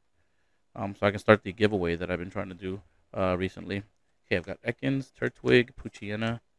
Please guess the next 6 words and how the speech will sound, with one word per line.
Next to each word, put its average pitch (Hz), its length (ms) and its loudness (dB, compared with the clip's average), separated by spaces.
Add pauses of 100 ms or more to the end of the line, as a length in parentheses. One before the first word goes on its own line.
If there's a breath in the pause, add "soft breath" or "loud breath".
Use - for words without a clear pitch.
(420)
Wiglet, 110 440 2 (460)
Unfezant, 104 760 2 (460)
Airy, 104 440 2 (560)
Centiskorch, - 960 -2 (440)
Palafin 113 560 2
Reverse 101 640 -2